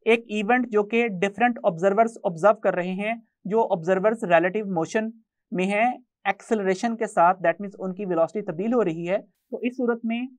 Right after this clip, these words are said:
उस इवेंट को दोनों ऑब्जर्वर्स के लिए लिंक करने के लिए हम general theory of relativity के फ्रेमवर्क का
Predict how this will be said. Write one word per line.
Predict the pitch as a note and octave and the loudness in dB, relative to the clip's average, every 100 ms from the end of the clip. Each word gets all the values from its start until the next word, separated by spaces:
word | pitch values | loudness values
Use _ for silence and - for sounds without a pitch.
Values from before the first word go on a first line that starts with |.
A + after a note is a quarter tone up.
| _ _ - | _ _ -10
उस | A#3 | -6
इवेंट | G#3 A3 A#3+ | -2 0 0
को | A3 G#3 | 2 2
दोनों | G#3+ G3+ A3+ A3+ | 2 0 0 -2
ऑब्जर्वर्स | F#3+ E3 G3 G#3+ A#3+ | -4 0 2 2 0
के | A3 | -4
लिए | F#3 F#3 G#3 - | -2 -2 -4 -6
लिंक | F#3+ G#3+ A3+ | -2 -2 0
करने | F#3 E3+ F3+ | -2 -2 -6
के | F#3 | -4
लिए | F#3+ G#3+ | -2 -2
हम | G#3 F#3+ B3+ D#4+ _ _ _ _ _ _ _ _ _ - | 2 0 0 -8 _ _ _ _ _ _ _ _ _ -6
general | D#3+ G#3+ A3+ A#3+ C#4 C#4+ _ _ _ _ _ _ _ _ _ _ _ _ _ | 2 4 6 4 2 -4 _ _ _ _ _ _ _ _ _ _ _ _ _
theory | A3+ A3 A3+ B3 - _ _ _ _ _ _ _ _ _ _ _ _ _ | 0 2 0 -6 -12 _ _ _ _ _ _ _ _ _ _ _ _ _
of | G3+ G3+ G#3 - _ _ _ - | 8 8 6 -2 _ _ _ 0
relativity | F#3 F#3+ G3+ G3+ F#3+ F#3+ G3+ G#3+ _ _ _ _ _ _ _ - | 4 4 2 0 -2 -4 -8 -12 _ _ _ _ _ _ _ -4
के | A3+ | -4
फ्रेमवर्क | A3+ - G3 A3 F3+ F3+ F3+ | -2 0 2 2 0 0 4
का | F#3 | 4